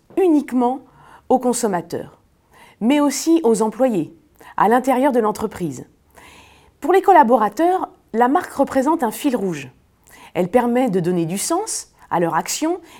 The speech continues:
et permet de les fédérer autour d'un même combat. Par exemple, la marque Lego défend depuis toujours cette idée qu'il faut inciter les enfants à développer leur potentiel créatif.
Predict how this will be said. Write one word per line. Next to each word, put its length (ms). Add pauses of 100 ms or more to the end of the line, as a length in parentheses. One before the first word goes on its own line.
et 100
permet 320
de 120
les 400
fédérer 600 (240)
autour 420
d'un 160
même 300
combat. 320 (580)
Par 160
exemple, 540 (280)
la 160
marque 540 (420)
Lego 440 (200)
défend 440
depuis 260
toujours 540
cette 260
idée 280
qu'il 160
faut 280
inciter 480
les 220
enfants 400 (260)
à 160
développer 500
leur 200
potentiel 520
créatif. 680